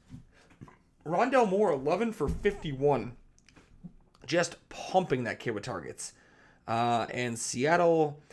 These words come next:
Russ Wilson, fourteen of twenty-six, two oh seven, no touchdowns, no picks. Alex Collins, thirty-six yards on the ground. D J Dallas getting in on the, on the, uh, fun,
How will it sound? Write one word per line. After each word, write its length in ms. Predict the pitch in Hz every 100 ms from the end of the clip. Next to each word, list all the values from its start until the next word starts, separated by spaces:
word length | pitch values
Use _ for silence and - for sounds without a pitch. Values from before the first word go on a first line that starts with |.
| - _
Russ 220 | - 135
Wilson, 320 | 151 143 131 123
fourteen 340 | 151 147 135
of 60 | 123
twenty-six, 480 | 143 135 135 -
two 240 | - - 190
oh 100 | 151
seven, 500 | 147 156 143 147 143 - - 135
no 140 | 185
touchdowns, 640 | 165 143 - 139 131 131
no 220 | - 131 127
picks. 340 | 123 113 -
Alex 300 | 151 156 147
Collins, 480 | - 131 127 127 - - - - _
thirty-six 460 | 165 170 160 147 139
yards 180 | 123 117
on 60 |
the 60 | 113
ground. 460 | 135 135 135 135 - _ _ _ - - _ _ _ _ _ _ _ _ _
D 160 | 127 170
J 140 | 165
Dallas 400 | 135 131 143 143
getting 220 | 151 143
in 120 | 143 139
on 80 |
the, 180 | 139 -
on 200 | 135 135
the, 200 | 135 135
uh, 220 | 131 131
fun, 420 | 127 139 131 131